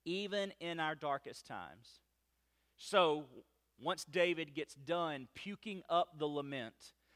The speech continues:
puking up every, uh, emotion that he has, he immediately prays to God, "Renew the relationship." Because David, though he, at that moment, and for many moments before that,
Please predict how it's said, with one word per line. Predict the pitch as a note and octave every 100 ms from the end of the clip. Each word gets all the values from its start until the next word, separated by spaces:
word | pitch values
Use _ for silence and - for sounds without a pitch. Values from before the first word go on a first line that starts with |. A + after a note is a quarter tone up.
| _ -
puking | - G#3+ G#3+ G3+
up | F#3 E3 D#3
every, | E3+ F#3 F#3 G3+ G3 - _ -
uh, | D3+ C#3
emotion | E3+ F3 F3+ F#3+ - E3+
that | D#3+ C#3+
he | D#3+ D3 -
has, | C3+ B2 B2 A#2+ - - _
he | F3 E3+
immediately | E3 E3 F3 G#3 G#3 F#3+ F3 F3
prays | - E3 E3 D#3 -
to | D3+
God, | C#3+ C3 B2 A#2+ - - _
"Renew | D3 D3 D3+ E3 E3+
the | D#3+
relationship." | D#3 D3 C#3+ - C3 A#2+ B2 -
Because | D3+ - D#3
David, | - G3+ A3+ G3 E3+ - - -
though | D3+ F#3+
he, | G3 G3+ G3 F#3+ -
at | F#3 G3+
that | F#3+ F3+
moment, | E3+ F#3 A#3+ C4+ F3+ B2 -
and | D3+ E3 D#3+ - _ -
for | F3+
many | E3+ F#3+ G#3
moments | G3+ G3 G#3 E3
before | D#3 E3 - B3 F#3
that, | C3 B2+